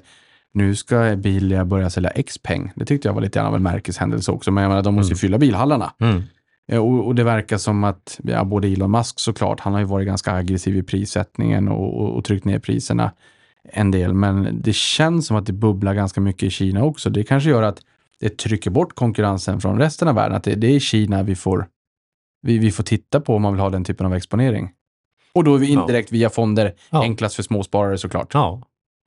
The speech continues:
Speaker 2: precis. Och det finns ju roliga case. Jag menar, det är, B Y D är ett annat sånt där spännande case. De är ju de största producenten av elbilar numera. Och, eh, Build Your Dreams står det ju för också. Och det är ju, eh, <clears throat>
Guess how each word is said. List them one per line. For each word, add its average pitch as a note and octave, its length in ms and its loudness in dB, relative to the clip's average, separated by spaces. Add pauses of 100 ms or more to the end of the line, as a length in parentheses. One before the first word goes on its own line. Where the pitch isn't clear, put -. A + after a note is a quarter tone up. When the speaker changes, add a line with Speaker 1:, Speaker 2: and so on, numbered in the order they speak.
(120)
Speaker 2:
precis. - 480 -4 (560)
Och D#3 80 2
det F2+ 60 -2
finns F#2+ 280 0
ju D3+ 40 -4
roliga G2 260 0
case. C#3 500 -6
Jag G#2 40 0
menar, G2+ 180 0
det F#2 140 -2
är, G2 240 0 (300)
B G#2+ 60 2
Y G#2 260 2
D F#2+ 160 -2
är D#3 40 -2
ett - 120 -4
annat G#2+ 180 -2
sånt C#3+ 120 -4
där F#2+ 60 0
spännande E2 420 -4
case. F#2 320 -12 (280)
De F#2+ 120 -2
är F2 60 2
ju F2 80 0
de E2+ 140 0
största F#2 500 -4 (480)
producenten F2 440 0
av E2 80 0
elbilar F2+ 440 -2
numera. D#2+ 400 -4
Och, F2 400 -8
eh, D#2 140 -2 (600)
Build G2 320 2
Your F#2+ 120 4
Dreams F2+ 320 0
står - 240 -6
det D#2+ 60 -2
ju E2 60 -4
för E2 240 -6
också. G2 320 -8 (640)
Och G2+ 80 0
det G2+ 80 2
är G#2 180 2
ju, E2+ 380 0
eh, E2+ 440 2 (260)
<clears throat> D#3+ 140 4